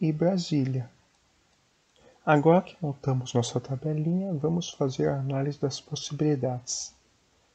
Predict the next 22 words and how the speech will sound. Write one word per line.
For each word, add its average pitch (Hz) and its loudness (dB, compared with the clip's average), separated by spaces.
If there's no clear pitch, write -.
Bom, 139 6
por - -20
causa 226 4
dessa 175 0
afirmação 135 -2
que - -4
entre 196 0
Brasília 139 2
e - -2
La 127 2
Paz 117 -4
não 170 2
é 160 0
possível 131 -4
utilizar 123 -4
apenas 123 -4
a 151 -2
Conte, 143 -4
isso 143 0
significa 196 -2
que - -2
entre 127 0